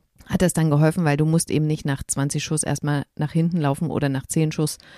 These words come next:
und gucken, hm, wie ist denn so die Trefferlage, sondern kann halt mit dem Fernglas in fünfundzwanzig Meter Entfernung gucken, okay, wie sind die Treffer? Du bist ja eigentlich nicht so ein Fan davon, oder?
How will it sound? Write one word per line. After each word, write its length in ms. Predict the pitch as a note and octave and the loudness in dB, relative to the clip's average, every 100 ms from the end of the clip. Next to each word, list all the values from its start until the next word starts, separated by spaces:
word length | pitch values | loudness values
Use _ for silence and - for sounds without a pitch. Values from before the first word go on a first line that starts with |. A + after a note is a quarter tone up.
| - - - | -20 -12 -4
und 160 | E3 | 0
gucken, 420 | - F3 E3+ E3 | 0 0 0 2
hm, 380 | D#3+ F3 A3 A3+ | 4 8 8 8
wie 60 | E3 | 4
ist 180 | F3 - | 0 2
denn 200 | F3 D#3 | 2 4
so 80 | |
die 100 | D#3+ | 0
Trefferlage, 600 | D#3+ D#3+ D#3+ F#3 D#3+ D#3+ D#3+ | 0 0 2 4 4 2 2
sondern 280 | D3+ D3 | 2 0
kann 380 | D3 D#3 D#3+ D#3+ | 0 -2 0 0
halt 260 | C#3+ D3+ - | 0 -2 -2
mit 140 | D3 - - - - - - | -4 -6 -18 -20 -20 -20 -12
dem 140 | A#2 B2+ | -10 -8
Fernglas 840 | - C3+ F3+ G3 E3+ F3 F3+ - - - - - _ _ _ | -8 0 4 4 6 6 4 0 -8 -20 -20 -20 _ _ _
in 100 | - | 2
fünfundzwanzig 640 | D#3+ F3+ F3 - D#3+ E3 D#3+ | 6 6 6 4 2 2 2
Meter 200 | D#3 C#3+ | 2 2
Entfernung 560 | C#3 C#3+ D3 D3+ D3+ | 0 2 2 4 2
gucken, 500 | - D#3+ D#3 D3 D3 - | 0 0 0 0 -2 -4
okay, 380 | D#3+ - B2 A#2 - _ - | -4 -4 -6 -8 -12 _ -6
wie 120 | D#3+ | -2
sind 180 | D#3 D3+ | 0 -2
die 80 | - | -4
Treffer? 420 | A#2 - D#2+ B2 - - - - - _ _ _ _ | -6 -4 -6 -6 -12 -20 -20 -20 -20 _ _ _ _
Du 80 | G3 | 2
bist 180 | A3+ - | 4 2
ja 80 | - | 0
eigentlich 420 | E3 A3 D4 D4+ | 4 4 2 2
nicht 160 | C#4+ - | 2 2
so 80 | C#3 | -2
ein 100 | D3 | -2
Fan 220 | C#3 C3 | 0 0
davon, 360 | A#3+ - F#2+ | -2 -6 -6
oder? 320 | - F3 A3+ | 0 2 2